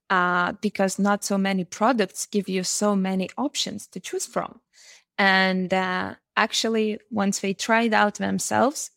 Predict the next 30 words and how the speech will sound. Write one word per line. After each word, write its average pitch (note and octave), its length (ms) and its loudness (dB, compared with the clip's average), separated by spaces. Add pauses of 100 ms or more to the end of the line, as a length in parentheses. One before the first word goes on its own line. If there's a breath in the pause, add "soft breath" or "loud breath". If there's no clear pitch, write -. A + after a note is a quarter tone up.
(160)
they G3+ 240 0
always G#3 360 2
says, - 540 -6
"Oh G3 120 -2
my F#3+ 160 0
God, F#3+ 360 2
I F#3+ 140 -4
love A3+ 240 4
it. F#3+ 200 -6
This F#3+ 220 -4
is F#3 140 -6
amazing." G3+ 600 0
You G3+ 60 -4
know, G3+ 140 -4
it G3 180 -6
helps F#3+ 400 -4
me F#3+ 180 0
to - 140 -8
connect F#3 420 -4
with F3+ 280 -2
other F3 180 0
people G#3+ 420 -4
who - 60 -6
are F#3+ 100 0
living F3+ 320 -4
abroad. F#3+ 460 -2 (760 loud breath)
It F#3+ 360 -2
gives F#3+ 260 -2
them F#3 240 -4
freedom. G3+ 720 -4